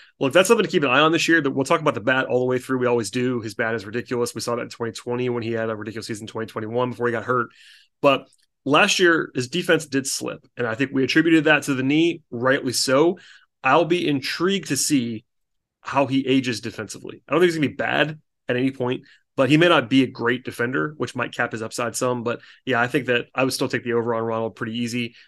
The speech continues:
uh, at that, at that number if you made me choose. Riley is a much more straight ahead <laughs> evaluation. Like, we kinda know what Austin Riley is in a good way. I think the defense is what it is, but the bat is really good. Um, he basically, his projection is four point eight.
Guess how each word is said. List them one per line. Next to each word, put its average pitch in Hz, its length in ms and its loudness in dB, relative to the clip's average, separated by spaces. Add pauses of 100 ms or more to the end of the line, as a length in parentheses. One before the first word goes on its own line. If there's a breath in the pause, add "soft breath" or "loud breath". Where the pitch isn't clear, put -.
(140)
uh, 120 280 -2
at 120 120 -2
that, 127 140 -2
at 127 80 -2
that 123 140 0
number 120 340 -2
if 120 160 -8
you 117 80 -10
made 117 100 -4
me 113 60 -6
choose. 113 480 -8 (340)
Riley 175 420 6
is 131 120 2
a 127 40 -4
much 131 260 0
more 139 100 -2
straight 135 260 0
ahead 131 160 2
<laughs> - 20 0
evaluation. 135 640 2
Like, 120 240 -2 (340 soft breath)
we 131 80 -4
kinda 127 200 0
know 123 120 2
what 131 120 0
Austin 123 280 -2
Riley 123 300 0
is 135 240 2
in 127 80 -2
a 113 80 -2
good 120 220 -2
way. 143 380 2 (220 soft breath)
I 120 120 -6
think 120 200 -6
the 117 80 -12
defense 120 380 -2
is - 260 -6 (600)
what 120 120 0
it 131 80 4
is, 185 300 6 (240 loud breath)
but 131 80 -4
the 120 80 -4
bat 120 180 4
is 123 120 2
really 131 120 2
good. 143 400 6 (220)
Um, 123 440 -2 (800)
he 156 160 2
basically, 156 500 4
his 151 120 0
projection 139 320 2
is 131 80 -4
four 143 180 -2
point 131 200 -2
eight. 143 260 -2